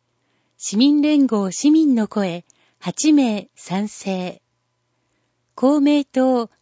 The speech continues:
八名賛成。日本共産党六名賛成。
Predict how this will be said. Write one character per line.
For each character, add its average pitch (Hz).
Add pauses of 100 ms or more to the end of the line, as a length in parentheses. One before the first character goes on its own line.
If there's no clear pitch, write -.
(160)
八 294
名 202 (200)
賛 196
成。 180 (1160)
日 185
本 294
共 247
産 262
党 226 (460)
六 294
名 214 (240)
賛 208
成。 185